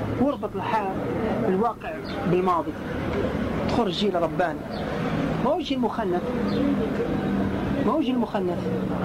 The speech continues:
ليش الآن أطفالنا الصغار همها أنه يقلد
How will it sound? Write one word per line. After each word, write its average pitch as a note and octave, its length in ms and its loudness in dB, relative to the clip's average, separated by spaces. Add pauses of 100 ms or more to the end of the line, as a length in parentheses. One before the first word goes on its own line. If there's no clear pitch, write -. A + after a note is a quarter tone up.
(560)
ليش D#4 220 2
الآن D4 320 0
أطفالنا C#4 460 -2
الصغار B3 480 -2 (720)
همها C#4+ 520 0 (140)
أنه C#4+ 400 2
يقلد D4+ 480 0